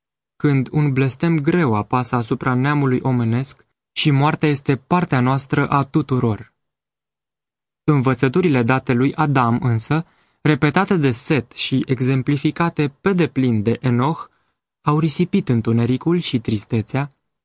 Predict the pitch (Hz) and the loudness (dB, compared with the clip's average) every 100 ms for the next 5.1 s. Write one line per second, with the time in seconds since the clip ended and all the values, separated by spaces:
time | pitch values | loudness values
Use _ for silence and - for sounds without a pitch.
0 | _ - 156 156 190 - - - 180 196 | _ -4 0 0 0 -2 -6 -2 0 0
1 | 156 117 107 107 104 101 - _ _ _ | 0 0 0 0 0 -4 -8 _ _ _
2 | - 139 123 - _ _ - 123 - 190 | -4 0 0 -2 _ _ -4 -2 0 2
3 | 202 180 143 151 139 - 135 - 131 131 | 2 0 0 0 -2 0 -2 -2 -2 0
4 | 160 123 98 110 123 123 117 104 - 143 | 2 0 0 0 -2 -2 -2 -2 -2 -4